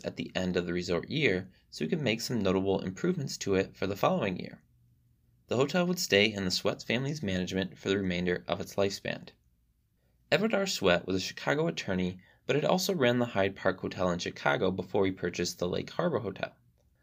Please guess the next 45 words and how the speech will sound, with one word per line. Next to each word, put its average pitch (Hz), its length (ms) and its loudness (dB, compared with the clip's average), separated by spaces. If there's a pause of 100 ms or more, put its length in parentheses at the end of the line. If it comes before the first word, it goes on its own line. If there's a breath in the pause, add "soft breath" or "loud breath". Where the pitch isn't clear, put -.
(240)
The 110 80 -4
hotel 156 460 2
and 107 340 0
the 101 80 4
surrounding 104 480 2
hundred 123 340 -2
thirty 104 280 2
acres 90 480 2 (240 soft breath)
were 113 80 2
acquired 110 340 4
for 95 140 0
thirty-two 156 480 0
thousand 101 400 0
dollars, 98 480 4 (360 soft breath)
which - 160 -4
would - 80 -6
be 139 120 2
over 113 180 4
a 98 80 6
million 107 400 4
dollars 87 400 2
today, 110 380 0 (380)
so - 100 -6
it 131 60 4
was 127 40 -4
a 127 80 4
very 139 240 2
large 98 460 4
purchase 90 420 0
at - 140 -8
the - 60 -10
time. - 340 -2 (1000)
Sweat, 240 360 0
though, 180 120 2
would 151 140 0
immediately 139 320 2
spend 101 320 0
another 92 240 2
fifteen 170 500 -2
thousand 92 320 6
dollars 90 300 4
to - 100 -12
update - 460 -2
the 123 80 0
hotel, 92 500 0